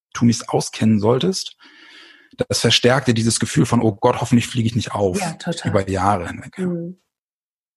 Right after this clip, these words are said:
Speaker 2: Und dieses Gefühl,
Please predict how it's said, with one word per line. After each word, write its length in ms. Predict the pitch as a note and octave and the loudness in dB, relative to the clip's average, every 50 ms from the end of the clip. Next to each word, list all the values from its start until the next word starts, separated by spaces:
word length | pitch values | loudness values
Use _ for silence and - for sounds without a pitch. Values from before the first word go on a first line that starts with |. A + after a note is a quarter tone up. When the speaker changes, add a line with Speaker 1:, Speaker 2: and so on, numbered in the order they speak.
| _ _ _ _ _ _ _ _ _ _ _ _ _ _ _ _ _ _ _ _ _ _ _ _ _ _ _ _ _ _ _ _ _ _ _ _ _ | _ _ _ _ _ _ _ _ _ _ _ _ _ _ _ _ _ _ _ _ _ _ _ _ _ _ _ _ _ _ _ _ _ _ _ _ _
Speaker 2:
Und 160 | - G#3 G3+ | 0 2 2
dieses 300 | G#3+ G#3+ G#3 G#3+ G#3 G#3+ | 4 2 2 2 -2 -4
Gefühl, 640 | - G#3+ G3+ - - - A3+ B3 B3+ B3 B3 A#3+ - | -6 -10 -10 -6 -2 0 2 4 4 4 4 2 -2